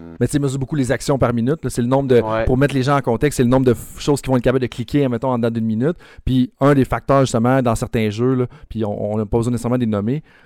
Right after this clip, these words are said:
Speaker 1: un des facteurs qui est directement corrélé avec la victoire ou pas, c'est justement d'être capable de faire beaucoup d'actions par minute. Mais là, ce que tu me dis pour moi,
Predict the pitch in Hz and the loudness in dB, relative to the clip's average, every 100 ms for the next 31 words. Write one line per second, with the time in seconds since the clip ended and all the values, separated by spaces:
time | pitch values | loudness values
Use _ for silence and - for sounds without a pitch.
0 | - 127 123 131 151 139 113 131 - 135 | 0 2 2 2 2 2 -2 -2 0 0
1 | 139 127 120 131 120 110 117 117 104 - | 2 2 4 6 4 4 0 -2 -4 0
2 | 127 123 104 139 156 117 104 123 120 107 | 4 4 2 2 2 0 -2 0 0 -2
3 | 107 110 113 110 - 131 113 131 113 98 | -6 -4 -4 -2 0 0 0 -2 -6 -6
4 | 104 135 - - - - 113 143 - 127 | -6 -8 -8 -20 -20 -6 0 0 0 -4
5 | 123 113 120 139 113 107 110 170 | -4 -6 -6 -6 -6 -4 -2 -2